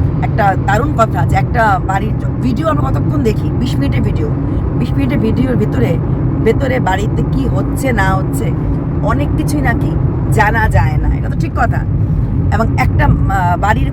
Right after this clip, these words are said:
ওনার আমরা শার্ট পরিহিত বা ড্রেস পরাধান অবস্থায় দেখি, but সেই ড্রেসের ভিতরে যে গেঞ্জিটা আছে,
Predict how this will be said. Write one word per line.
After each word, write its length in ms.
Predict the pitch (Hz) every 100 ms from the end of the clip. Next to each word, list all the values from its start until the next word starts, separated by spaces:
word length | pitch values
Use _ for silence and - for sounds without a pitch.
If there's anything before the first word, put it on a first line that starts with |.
| -
ওনার 380 | 226 285 277 240 - - - - -
আমরা 200 | - 196
শার্ট 360 | 220 - 240 254 -
পরিহিত 300 | 277 269 -
বা 100 | 240
ড্রেস 320 | 226 220 247 - - - -
পরাধান 400 | 202 208 220 233
অবস্থায় 360 | - - 240
দেখি, 280 | 202 208 - - - - - - - -
but 140 | 269
সেই 200 | - 294
ড্রেসের 440 | - - - - -
ভিতরে 160 | -
যে 100 | -
গেঞ্জিটা 420 | - 220 247 -
আছে, 260 | 214 -